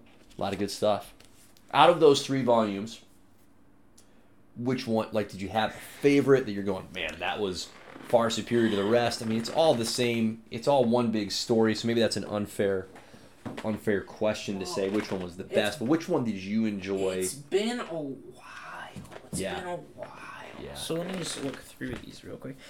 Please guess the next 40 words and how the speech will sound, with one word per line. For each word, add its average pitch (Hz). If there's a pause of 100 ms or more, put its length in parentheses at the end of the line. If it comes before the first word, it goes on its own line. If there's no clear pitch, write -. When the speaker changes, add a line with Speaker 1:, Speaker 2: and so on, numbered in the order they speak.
(120)
Speaker 2:
'Cause 196
I 226
wanna 285
say 294
volume 190
Speaker 1:
Look 453
at -
the 165 (140)
Speaker 2:
two. 247
Speaker 1:
cover 226
art -
on -
this -
guy, 82
by 78
the -
way. 80
Speaker 2:
Oh, 151
I 151
know. 135 (100)
Look 170
at 175
the 165
cover 180
Speaker 1:
Come 381
Speaker 2:
art 370
Speaker 1:
on. 202
Speaker 2:
of 160
this. - (420)
Speaker 1:
Come 359
on. 440
Speaker 2:
Cover 185
art's 135
fantastic. - (500)
Yeah, 151
volume 214
two's 175
a 156
lot 143
thinner. 156